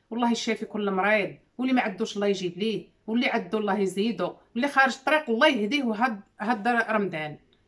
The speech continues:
راه رمضان اخوتي على الابواب، ونتمنى من القنوات كاملين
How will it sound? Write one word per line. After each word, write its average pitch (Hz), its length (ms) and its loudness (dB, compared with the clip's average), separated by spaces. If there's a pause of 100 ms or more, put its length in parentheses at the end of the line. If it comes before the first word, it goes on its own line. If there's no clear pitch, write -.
(420)
راه 220 160 6
رمضان 220 220 2
اخوتي 208 340 -6
على 208 120 -4
الابواب، 160 480 -6 (240)
ونتمنى 311 480 0
من 254 100 0
القنوات 226 540 0
كاملين 226 920 2